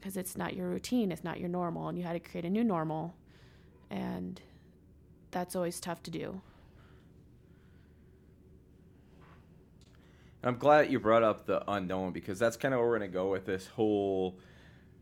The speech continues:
Speaker 2: this whole first episode, trying to lay the foundation. And,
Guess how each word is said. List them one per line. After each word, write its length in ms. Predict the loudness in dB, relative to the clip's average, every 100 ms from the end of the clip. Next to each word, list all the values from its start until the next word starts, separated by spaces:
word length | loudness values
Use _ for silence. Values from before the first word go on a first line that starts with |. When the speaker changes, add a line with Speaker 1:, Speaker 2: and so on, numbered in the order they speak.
| -20 -20 -20 -20 -10 -4
Speaker 2:
this 160 | 0
whole 180 | 4 4
first 400 | 4 0 0 -4 -2
episode, 640 | 0 -2 -4 0 0 0
trying 380 | -2 -2 -2 -4
to 340 | -8 -6 -4
lay 180 | -2 -2
the 80 | -2
foundation. 920 | -4 -6 -6 -8 -6 -4 -4 -8 -10 -10
And, 500 | -10 -8 -8 -8 -12